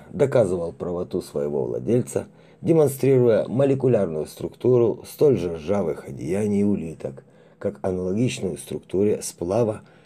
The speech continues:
из которой были изготовлены истребители. К тому же улитки высотой и шириной подозрительно соответствовали прогрызенному лазу, что наводило на вполне конкретные выводы.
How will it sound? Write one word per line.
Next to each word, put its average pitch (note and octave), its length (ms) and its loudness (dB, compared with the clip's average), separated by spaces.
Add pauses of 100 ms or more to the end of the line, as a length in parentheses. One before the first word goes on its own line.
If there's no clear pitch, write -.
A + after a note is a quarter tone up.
(120)
из C3 180 -2
которой C3 460 6
были F#2 340 0
изготовлены G2+ 840 -2
истребители. - 880 -8 (720)
К - 80 -10
тому D3+ 240 4
же G2+ 400 0
улитки G2 640 2
высотой F#2+ 580 -4
и F2 60 -10
шириной F#2 720 -4
подозрительно A#2+ 640 0
соответствовали B2 880 0
прогрызенному G#2 800 2
лазу, - 400 -4 (460)
что G#2 320 -2
наводило G2+ 720 2
на C#3 180 0
вполне A2 400 0
конкретные F#2 800 -8
выводы. E2+ 640 -10